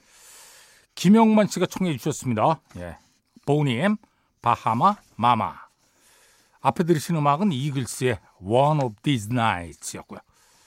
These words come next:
김동준 씨입니다. 어, <laughs> 재밌네요.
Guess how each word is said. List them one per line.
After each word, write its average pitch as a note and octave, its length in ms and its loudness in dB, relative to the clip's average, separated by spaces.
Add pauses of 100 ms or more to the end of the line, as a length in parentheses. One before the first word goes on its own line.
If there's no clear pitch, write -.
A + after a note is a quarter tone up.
(1400)
김동준 G3+ 580 4
씨입니다. D#3 420 2 (220)
어, A2 580 -6 (760)
<laughs> - 960 -14
재밌네요. F2+ 380 -6